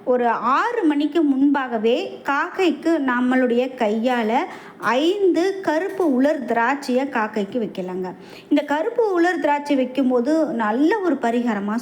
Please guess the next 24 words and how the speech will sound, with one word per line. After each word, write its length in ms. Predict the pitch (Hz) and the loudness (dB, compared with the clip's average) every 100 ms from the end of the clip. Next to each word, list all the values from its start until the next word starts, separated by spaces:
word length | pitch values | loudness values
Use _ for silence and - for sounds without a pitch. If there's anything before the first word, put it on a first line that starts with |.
| - | -6
சொல்றாங்க. 420 | 185 196 190 190 - - - | -8 -6 -6 -6 -10 -18 -4
அதாவது 440 | 254 277 285 311 | 0 0 0 -2
காலையில 420 | 330 254 247 277 311 | -2 -2 0 0 2
ஒரு 280 | 262 294 | 2 0
ஐந்து 520 | - 240 302 330 302 311 | 0 0 2 4 4 2
நாற்பத்தி 600 | 262 247 - 302 - 262 | 0 -2 -4 -4 0 0
ஐந்து, 600 | 214 233 254 240 277 240 | 2 2 2 2 2 0
ஐந்து 400 | 226 233 277 285 | 0 2 4 4
நாற்பத்தி, 680 | 240 240 240 254 - 302 - - - - | 2 -2 -2 -4 0 0 0 -10 -14 -2
ஆ, 360 | 240 226 220 | 0 2 0
நான்கு, 640 | 220 220 247 302 285 254 233 | 0 0 2 2 2 2 0
ஐந்து 480 | - 233 311 311 285 | 0 2 4 4 4
முப்பது 480 | 247 247 277 262 | 0 0 -2 0
இந்த 200 | 262 233 | 0 2
மாதிரி 260 | 247 269 240 | 2 2 0
நேரத்துல 240 | 214 254 | -2 -2
வைக்கலாம். 360 | 254 - 190 180 - - | -2 -2 -6 -10 -12 -2
இந்த 220 | 262 285 | 2 4
மாதிரி 200 | 302 320 | 2 0
வைக்கும்போது 560 | 269 - 247 226 247 | -2 0 0 2 2
இந்த 140 | 381 311 | 2 2
பரிகாரம் 460 | 220 226 247 262 302 | 0 0 0 0 2
ரொம்ப 340 | 254 226 277 359 | 2 2 0 0
பலிக்கும். 380 | 226 180 - | -4 -4 -6